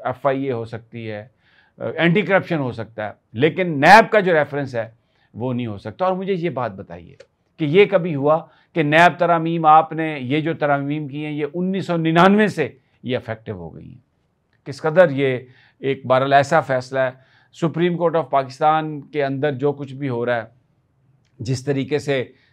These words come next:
پاکستان میں یہ، آ، فارم فورٹی فائیو، فارم فورٹی سیون، آٹھ فروری کا الیکشن، اور پھر جیسے عمران خان کی پارٹی سے بلے کا نشان لینا اور ان کو جس طرح سے بند کیا ہوا ہے، جس طرح سے رکھا ہوا ہے،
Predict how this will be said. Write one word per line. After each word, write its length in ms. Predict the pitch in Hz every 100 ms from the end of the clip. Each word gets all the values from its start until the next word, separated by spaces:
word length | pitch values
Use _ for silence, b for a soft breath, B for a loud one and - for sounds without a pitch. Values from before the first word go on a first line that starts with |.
| _
پاکستان 480 | 127 127 - 135 139
میں 260 | 139 135 131 - _
یہ، 240 | 113 123 113 95 - _
آ، 440 | 131 113 123 110 110 -
فارم 220 | 131 135
فورٹی 320 | 135 127 135
فائیو، 420 | - 131 131 131 107
فارم 260 | 131 131 123
فورٹی 240 | 123 131
سیون، 560 | 120 127 135 135 127 110 b b b -
آٹھ 280 | 127 143
فروری 360 | - 135 131 131
کا 100 | 135
الیکشن، 600 | 127 131 131 147 135 117 -
اور 180 | 120
پھر 240 | 123 - 123
جیسے 360 | 120 131 135
عمران 360 | 131 123 127 127
خان 420 | 110 127 135 131 117 b b _
کی 100 | 127
پارٹی 420 | 127 127 113 123
سے 120 | 127
بلے 360 | 95 120 127 127
کا 140 | 127
نشان 400 | 123 110 120 120
لینا 300 | 110 120 131
اور 160 | 127 123
ان 120 | 127
کو 120 | 131
جس 220 | 110 117
طرح 140 | 127 123
سے 140 | 123
بند 300 | 98 147 165
کیا 260 | 143 143 131
ہوا 180 | 127
ہے، 60 | 123
جس 180 | 123 123
طرح 120 | 131
سے 160 | 123 127
رکھا 340 | 147 - -
ہوا 220 | 156
ہے، 60 | 139